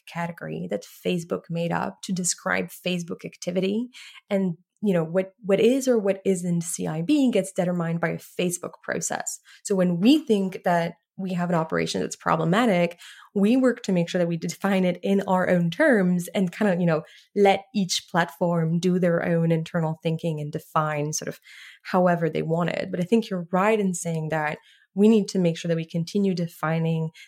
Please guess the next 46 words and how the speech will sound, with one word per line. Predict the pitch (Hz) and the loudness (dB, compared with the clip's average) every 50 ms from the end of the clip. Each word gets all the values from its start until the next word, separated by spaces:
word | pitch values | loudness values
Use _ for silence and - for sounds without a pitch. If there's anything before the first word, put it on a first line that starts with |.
| _ - | _ -2
you | 208 190 | 0 0
know, | 165 156 165 | 2 2 2
these | 175 185 170 | 0 0 0
operations | 170 160 165 - 170 160 151 156 156 - - 170 165 160 160 | -2 -2 -2 -2 0 0 0 0 -2 -2 -4 -4 -4 -2 -4
and, | 160 156 - - | -4 -4 -4 -2
and | 180 175 160 | -2 -2 0
these | 165 170 160 156 | 0 0 -2 -2
different | - 170 - - 165 165 | -4 -4 -4 -4 -8 -6
types | - - - - - | -8 -10 -12 -12 -14
of | 165 - | -18 -18
threats | - _ - 170 175 - - - - - | -16 _ -2 -2 -2 -2 -2 -6 -8 -8
for | - - 185 180 175 170 | -4 -4 -2 0 0 0
what | 156 165 170 165 160 | 0 0 0 0 0
they | 170 160 - - - | -2 -2 -4 -4 -4
are, | 175 165 165 185 196 220 233 240 240 - - - _ - | -4 -4 -2 -2 -2 -2 -4 -6 -8 -12 -20 -20 _ -6
kind | - 240 233 | 0 2 2
of | 233 226 190 | 2 2 2
regardless | 196 202 190 180 208 196 185 190 202 202 185 180 175 - - - | 2 0 0 0 -2 -2 0 0 2 2 0 0 -2 -4 -4 -4
of | 190 175 170 170 170 170 - - | -2 -2 0 0 -2 -4 -6 -8
what | - 190 180 180 165 | -6 0 0 0 0
the | 165 170 | -2 -8
platforms | - _ - 156 - - - - 165 156 160 170 170 - | -8 _ -4 -4 -4 -2 -2 0 0 0 0 -2 -2 -2
will, | 180 175 170 170 165 160 160 - - | -2 0 0 2 2 0 -2 -2 -2
will | 185 170 170 | 0 0 0
do | 160 - 170 160 160 | 0 -2 -4 -4 -2
with | 160 175 180 175 | -2 -2 -2 -2
them, | - - - - 185 196 | -6 -8 -8 -8 -10 -10
right? | - 180 175 - - | -8 -10 -10 -10 -10
It's | 165 - - | -10 -6 -6
a, | - - - - - - - _ _ _ | -6 -6 -8 -14 -20 -20 -20 _ _ _
it's | - - | -10 -2
kind | - 208 196 | 0 0 0
of | 190 - | 0 -2
a | - | -6
trap | - - 202 185 170 175 175 - - - | -6 -2 0 0 0 0 -4 -6 -8 -8
to, | - 185 170 160 156 156 - - - - _ _ - | -4 -2 0 0 0 -2 -6 -12 -20 -20 _ _ -6
to | - | -4
go | 185 180 190 190 | 2 2 4 4
too | 196 196 - 196 180 | 4 2 0 -4 -4
far | 170 - - 180 170 170 165 165 160 | -4 -2 -2 0 0 2 0 0 -2
in | - - - 170 165 - | -2 -2 -2 0 0 0
adopting | 165 160 180 160 165 165 - - 175 165 160 160 156 160 160 | -2 0 0 0 -2 -2 -4 -2 0 0 0 0 0 -2 -2
this, | 165 165 165 - - - - - | -4 -4 -4 -4 -6 -6 -6 -6
this | 170 165 - | -6 -6 -4
sort | - 175 165 | -4 -2 -2
of | 160 160 | -4 -4